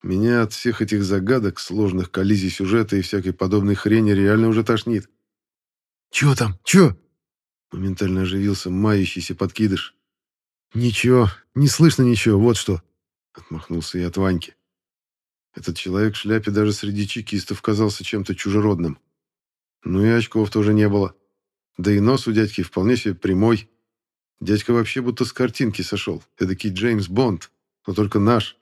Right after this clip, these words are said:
со штампом в виде серпа и молота. На фоне слушателей школы, да и на фоне воспитателей, мужик в шляпе напоминал столичного артиста, который приехал в колхозный клуб. Дело даже не в шмотках, хотя это тоже.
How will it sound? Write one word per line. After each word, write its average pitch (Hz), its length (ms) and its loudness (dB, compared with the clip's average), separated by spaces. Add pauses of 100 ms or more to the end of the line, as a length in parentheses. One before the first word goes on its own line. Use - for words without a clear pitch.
(460)
со - 200 -6
штампом 98 540 -2
в 92 40 0
виде 95 160 0
серпа 98 440 -2
и 92 40 0
молота. 98 480 -2 (880)
На 85 200 -6
фоне 113 380 0
слушателей 104 600 -2
школы, 120 480 -2 (400)
да 92 140 2
и 101 40 4
на 104 120 2
фоне 113 260 2
воспитателей, 113 840 0 (440)
мужик 98 460 0
в - 60 -12
шляпе 120 360 -2
напоминал 107 480 2
столичного 113 600 0
артиста, 107 500 -4
который 98 340 0
приехал 107 440 2
в - 80 -10
колхозный 104 520 2
клуб. 104 300 2 (1000)
Дело 113 320 2
даже 127 200 2
не 131 100 2
в 107 60 -4
шмотках, 117 640 0
хотя 101 340 -2
это 104 200 0
тоже. 110 420 0